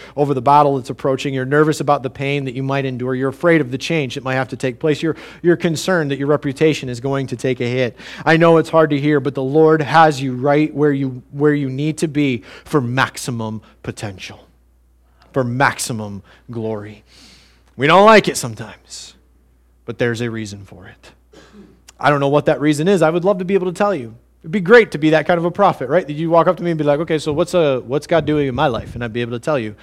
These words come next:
And we would have the answers. But Gideon didn't have the battle plan that was about to take place.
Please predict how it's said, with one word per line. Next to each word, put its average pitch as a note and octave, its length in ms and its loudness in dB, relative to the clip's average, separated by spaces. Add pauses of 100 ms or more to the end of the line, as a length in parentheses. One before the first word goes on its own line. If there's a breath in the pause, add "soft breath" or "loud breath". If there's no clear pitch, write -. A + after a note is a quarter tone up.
(140 loud breath)
And E3 80 0
we F3 80 6
would E3 100 2
have D3+ 200 2
the C#3+ 160 -2
answers. A2+ 580 -10 (1120)
But C#3 160 0
Gideon D#3+ 280 0
didn't D3 160 -2
have C3 120 -4
the B2 60 -10
battle A#2 260 -2
plan A2 240 -10
that A2 80 -12
was A2 80 -14
about A2 240 -8
to - 80 -20
take G#2+ 220 -10
place. A2+ 420 -16